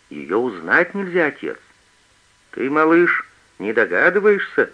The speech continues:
что с Эвой? Она совсем переменилась». «Я знаю лишь то, что ничего не знаю», цитирует малыш своих классиков. «Только, думается, отец, не присмеяла ли она себе кого-нибудь, кому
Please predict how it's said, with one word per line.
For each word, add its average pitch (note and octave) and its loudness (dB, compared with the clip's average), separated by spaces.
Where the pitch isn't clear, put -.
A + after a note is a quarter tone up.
что - 0
с - -16
Эвой? D#2+ 0
Она D2+ -4
совсем A#2+ -4
переменилась». D3 0
«Я C#3 -2
знаю F3+ -2
лишь F3+ -2
то, F#3 0
что F3+ -4
ничего F3 -4
не F3+ -4
знаю», A2+ 0
цитирует G2 -6
малыш E2+ -4
своих A2+ -4
классиков. - -8
«Только, G3 4
думается, F#3+ 0
отец, F3 2
не C3 -4
присмеяла E3+ 2
ли F#3+ 2
она F3+ 2
себе E3 2
кого-нибудь, B2 2
кому C3 -2